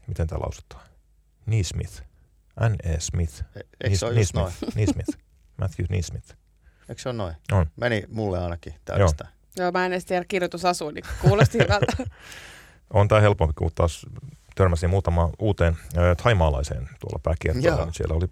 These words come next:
Speaker 2: Se on polveilevia
Speaker 1: harjoiteltavia
Speaker 2: nimiä.
Speaker 1: nimiä. <laughs> Tällä viikolla mennään sitten lyöntipelistä reikäpeliin, V G C:n Match Play, eli viisipäiväinen maailman suurin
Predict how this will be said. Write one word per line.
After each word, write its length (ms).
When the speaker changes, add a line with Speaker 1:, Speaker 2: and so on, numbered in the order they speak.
Speaker 2:
Se 140
on 160
polveilevia 460
Speaker 1:
harjoiteltavia 640
Speaker 2:
nimiä. 320
Speaker 1:
nimiä. 100
<laughs> 500
Tällä 180
viikolla 400
mennään 240
sitten 340
lyöntipelistä 500
reikäpeliin, 800
V 160
G 60
C:n 480
Match 420
Play, 300
eli 200
viisipäiväinen 720
maailman 300
suurin 420